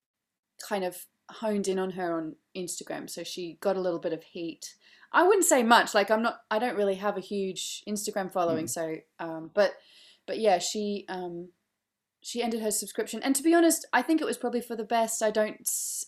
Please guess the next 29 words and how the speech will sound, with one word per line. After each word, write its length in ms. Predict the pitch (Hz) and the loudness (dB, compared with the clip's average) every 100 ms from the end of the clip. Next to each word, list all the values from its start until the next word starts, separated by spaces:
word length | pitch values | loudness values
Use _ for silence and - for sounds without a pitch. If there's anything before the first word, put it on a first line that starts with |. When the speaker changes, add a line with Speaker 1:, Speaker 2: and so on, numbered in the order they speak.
| - | 0
Speaker 1:
I 140 | 220 | 2
don't, 360 | 214 254 240 - _ - - | 4 2 0 -6 _ -18 -4
it 100 | 240 | 4
made 200 | 311 339 | 6 8
me 100 | 311 | 6
realize 460 | 254 247 233 214 214 | 6 6 8 8 4
that 160 | - - | -2 -4
I 160 | 196 196 | -4 -2
needed 320 | 196 190 190 | -2 -4 -6
to 100 | - | -8
maybe 220 | 196 185 | -6 -4
be 140 | 190 190 | -4 -2
more 240 | 170 160 | -2 0
open 240 | 190 190 185 | 0 -2 0
about 300 | 180 160 - | 2 2 -2
my 160 | 170 | -10
thoughts 380 | 170 170 160 - | -8 -8 -8 -8
and 100 | 165 | -10
feelings 340 | 165 160 160 160 | -8 -8 -8 -8
about 260 | 156 151 | -10 -10
things 280 | 160 160 156 | -8 -8 -6
sometimes, 560 | 170 160 170 165 254 - | -6 -6 -6 -4 -4 -6
because 600 | - 196 185 165 160 - _ _ _ _ _ _ _ _ _ _ - | -8 -6 -6 -4 -6 -8 _ _ _ _ _ _ _ _ _ _ 0
I 60 | 226 | 2
wanted 300 | 220 220 214 | 2 2 0
to 220 | - - | -2 -4
make 340 | 202 180 170 - | -2 -2 -2 -6
sure 360 | - 170 165 | -6 -4 -4
that, 300 | 165 160 - | -2 -4 -6